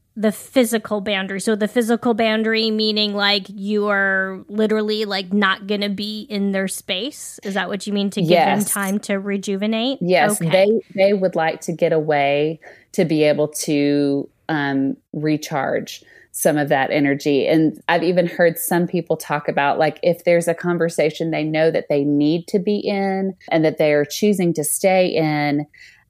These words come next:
Speaker 2: they might walk behind something like a kitchen island just to get some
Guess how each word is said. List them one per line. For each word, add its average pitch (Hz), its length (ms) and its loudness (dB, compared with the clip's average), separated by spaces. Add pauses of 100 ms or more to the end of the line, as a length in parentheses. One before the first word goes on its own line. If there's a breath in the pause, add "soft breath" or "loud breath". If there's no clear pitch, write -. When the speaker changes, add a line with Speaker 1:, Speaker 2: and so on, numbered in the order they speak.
Speaker 2:
they 170 240 4
might 156 340 0
walk 160 560 0 (100)
behind 151 480 -4
something 143 520 -2
like 143 360 2
a 156 60 0
kitchen 147 400 -2
island 143 680 -2 (280)
just 180 240 2
to 160 260 2
get 170 260 2
some 156 560 2